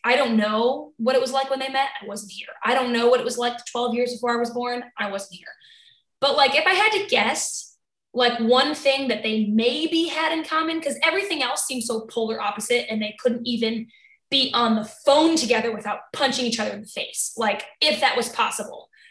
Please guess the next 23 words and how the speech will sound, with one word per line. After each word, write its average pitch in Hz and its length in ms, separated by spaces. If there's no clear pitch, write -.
like, 233 180
they 240 220
just - 460
did 277 160
not 226 200
get 226 80
along 208 480
on 220 340
any 240 200
front. - 380
However, 240 500
if 440 160
I 427 100
had 359 180
to 220 80
guess, - 720
it 247 120
would 233 180
probably 302 540
be 202 480
music 226 640
that 208 340
they 208 440